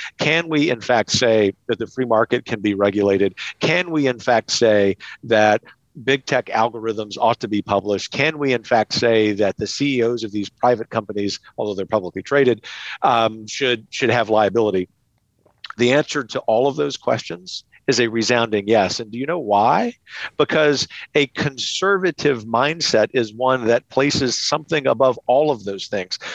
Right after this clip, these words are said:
something above the free market, something above the desire not to regulate, something above the desire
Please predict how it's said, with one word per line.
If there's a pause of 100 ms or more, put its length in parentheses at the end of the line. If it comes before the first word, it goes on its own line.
something
above
the
free
market, (220)
something
above
the
desire
not
to
regulate,
something
above
the
desire